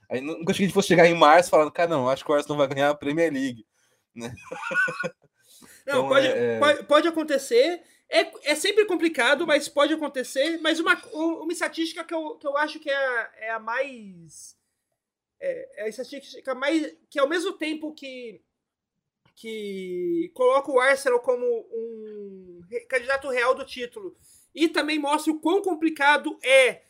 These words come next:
Speaker 2: é disputar um título com o, esse Manchester City do Guardiola,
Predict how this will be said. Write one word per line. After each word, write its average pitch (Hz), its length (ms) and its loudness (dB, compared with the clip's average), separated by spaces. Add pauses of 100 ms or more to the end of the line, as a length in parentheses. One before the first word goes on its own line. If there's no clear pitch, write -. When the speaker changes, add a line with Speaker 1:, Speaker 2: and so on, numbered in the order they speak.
(400)
Speaker 2:
é 208 160 -4
disputar 320 500 -2
um 370 100 -2
título 302 420 0
com 311 540 -4
o, 262 200 0
esse 269 180 0
Manchester 269 320 -2
City 254 220 -14
do 254 60 -14
Guardiola, 240 680 0